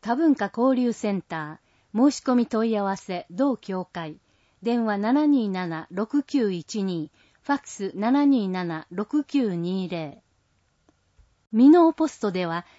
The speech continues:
もみじだよりの一部を、英語、中国語、韓国、朝鮮語で読むことができます。詳しくは国際交流協会。電話七二七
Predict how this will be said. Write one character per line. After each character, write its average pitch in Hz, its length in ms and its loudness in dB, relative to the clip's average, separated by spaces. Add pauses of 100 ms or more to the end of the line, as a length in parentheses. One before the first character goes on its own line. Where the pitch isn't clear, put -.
(160)
も 208 140 2
み 330 180 8
じ 311 160 2
だ 285 140 4
よ 233 120 0
り 185 140 -2
の 175 120 -2
一 240 260 0
部 165 200 -4
を、 160 100 -10 (260)
英 294 240 4
語、 262 260 2
中 285 240 2
国 247 320 0
語、 202 240 -2
韓 294 260 4
国、 185 260 -6
朝 269 200 0
鮮 262 280 2
語 220 140 -2
で 196 280 -4
読 226 120 2
む 226 140 4
こ 180 100 -8
と 175 140 -4
が 160 100 -6
で 156 140 -8
き 180 160 -6
ま 165 140 -4
す。 - 260 -20 (500)
詳 311 180 4
し - 160 -10
く 196 140 -2
は 170 300 -2
国 220 160 -4
際 302 320 -2 (120)
交 277 200 4
流 262 220 2
協 214 280 0
会。 139 300 -16 (920)
電 247 280 4
話 190 220 0
七 240 300 4
二 269 240 8
七 180 460 -2